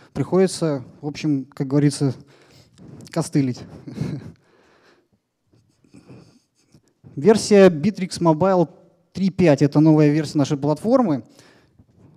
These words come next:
На базе у нас, у нас под капотом J S A P I и нативный интерфейс.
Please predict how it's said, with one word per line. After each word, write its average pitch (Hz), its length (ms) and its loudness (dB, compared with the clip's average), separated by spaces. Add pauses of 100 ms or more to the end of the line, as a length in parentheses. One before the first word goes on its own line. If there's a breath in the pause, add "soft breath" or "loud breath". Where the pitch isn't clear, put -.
(140)
На 151 120 0
базе 165 460 0 (800)
у 147 100 -2
нас, 175 300 0
у 175 60 -2
нас 185 180 2
под 175 160 -2
капотом 180 460 0
J 165 180 -2
S 151 180 -4
A 151 60 -8
P 160 200 -8
I 220 340 -2
и 175 460 0
нативный 151 800 2
интерфейс. 156 720 -2